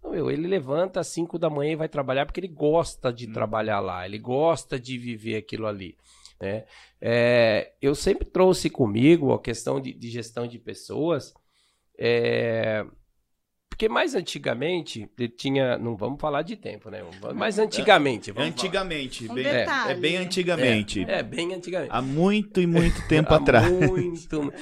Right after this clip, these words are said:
Speaker 1: Então, é, tinha, assim, uma cultura nas empresas que, ah, fazia uma reunião de gerência. Aí fazia reunião, depois quando esse gerente ia falar com os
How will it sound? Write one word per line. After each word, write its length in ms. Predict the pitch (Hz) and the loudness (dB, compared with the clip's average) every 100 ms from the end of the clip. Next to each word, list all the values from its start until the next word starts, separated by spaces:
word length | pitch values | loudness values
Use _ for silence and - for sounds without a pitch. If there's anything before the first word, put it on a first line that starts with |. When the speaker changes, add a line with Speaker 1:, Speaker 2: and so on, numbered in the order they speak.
| - - - | -12 -12 0
Speaker 1:
Então, 400 | 233 254 170 - | 8 8 8 2
é, 520 | 151 160 165 156 147 | 6 8 8 8 6
tinha, 320 | 147 - 453 440 | 2 0 4 4
assim, 240 | 202 175 | 4 4
uma 160 | 165 160 | 4 4
cultura 800 | 156 139 - 139 160 190 151 | 2 -2 -2 0 4 6 6
nas 220 | 127 123 123 | 4 0 0
empresas 680 | 120 - 120 156 156 127 - | -4 -2 0 0 0 -2 -4
que, 280 | 127 117 - _ _ _ _ | -6 -6 -8 _ _ _ _
ah, 260 | 127 127 123 | 2 2 4
fazia 260 | 123 127 | 0 0
uma 140 | 139 139 | 0 0
reunião 500 | 139 143 139 151 160 | 2 0 0 0 -2
de 120 | 151 | -4
gerência. 840 | 143 143 113 101 98 - 87 90 | -2 0 0 -4 -8 -12 -12 -6
Aí 180 | 101 147 | -4 -4
fazia 380 | 147 139 147 165 | -4 -6 -2 0
reunião, 500 | 156 147 131 131 143 | 0 -2 -2 -2 -2
depois 280 | 139 147 143 | -2 -4 -6
quando 160 | 143 | -8
esse 180 | 139 135 | -8 -6
gerente 360 | 127 123 139 139 | -4 -2 -2 -6
ia 80 | |
falar 340 | 131 131 131 135 | -4 -2 -2 -2
com 340 | - 131 123 | -4 -6 -4
os 180 | 117 - | -6 -12